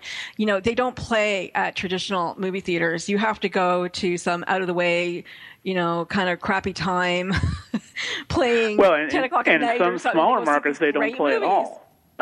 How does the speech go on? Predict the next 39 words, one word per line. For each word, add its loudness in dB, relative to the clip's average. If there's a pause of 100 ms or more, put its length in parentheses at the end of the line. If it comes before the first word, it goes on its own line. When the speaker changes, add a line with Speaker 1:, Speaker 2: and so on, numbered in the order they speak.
(280)
Speaker 2:
<laughs> -20 (480)
Uh, 4
one 0
of 0
the, -8
one 2
of 2
the 0
criticisms 0
of 0
the 2
Oscar 2
broadcast 0
in 0
recent 0
years 4
has -2
been -2
the -4
fact 0
that, 0 (180)
um, 0 (600)
a 6
lot 2
of -6
people 2
have 0 (100)
said, 2 (320)
"I 0
haven't 0
heard 4
of 2
any 2
of -4
these -4
movies 2
that -2
they're 2
nominating. 0